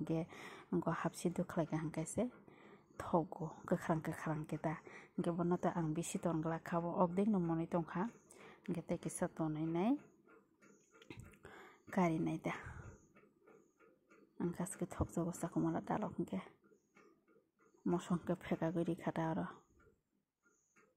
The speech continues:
Omo khe tabuk loti songnai. Sanamai paikha mani. Be ani ke mui khe dalo kari paikha.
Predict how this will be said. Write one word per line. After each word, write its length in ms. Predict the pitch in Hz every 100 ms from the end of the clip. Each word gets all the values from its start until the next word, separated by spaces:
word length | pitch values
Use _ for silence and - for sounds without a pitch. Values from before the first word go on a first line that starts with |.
| _ - - - - - - - - - - - _ _ - _ _ - -
Omo 240 | 220 180 170 -
khe 300 | - 175 160
tabuk 580 | 175 160 175 214 262
loti 380 | 214 175 170 170
songnai. 760 | 156 - 165 160 160 180 262 - - _ _ _ _ _ - -
Sanamai 400 | - - 160 156
paikha 360 | 156 156 - 160
mani. 580 | 156 156 151 151 170 240 - - - - _ _ _ _ _ _ - _ _ _ _ _ _ _ - - _ -
Be 120 | 170
ani 220 | 165 170
ke 60 | 165
mui 200 | 165 165
khe 160 | -
dalo 360 | 170 170 165 160
kari 280 | - 165 156
paikha. 520 | - 160 - 165 208